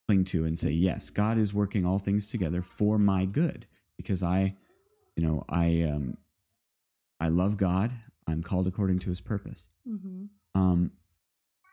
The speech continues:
Speaker 1: but this, this verse should also chill your bones if you don't know God.
Speaker 2: Mm-hmm.
Speaker 1: Because
Speaker 2: If you don't love God.
Speaker 1: if you don't love God,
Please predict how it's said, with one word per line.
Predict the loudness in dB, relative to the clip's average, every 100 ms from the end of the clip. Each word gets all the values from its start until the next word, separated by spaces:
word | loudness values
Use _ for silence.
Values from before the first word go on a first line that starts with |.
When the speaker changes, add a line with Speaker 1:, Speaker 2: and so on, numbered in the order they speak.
| _ _ _ _ -4
Speaker 1:
but | -2 0
this, | 0 0
this | -2 -2 0
verse | 0 0
should | 0 0 -2 -4
also | -2 0 2 2 4 2 -2 -12 -20 _ _ _ _ _ _ _ _ _ -4
chill | 0 2 4 2 0 -2
your | 2
bones | 4 4 4 2 0 -4 -8 -12 _ _
if | 0
you | 2
don't | 2 0
know | -2
God. | -2 -8 -12 -20 _ _ _ _ _ _ -6
Speaker 2:
Mm-hmm. | -4 -2 -6 -8 -4
Speaker 1:
Because | -2 0 0 2 2
Speaker 2:
If | 0 -2
you |
don't | -6
love | -8 -10 -12
God. | -14 -16 -16 -10
Speaker 1:
if | -2
you | 0
don't | 2 0
love | 0 -2
God, | -4 -10 -10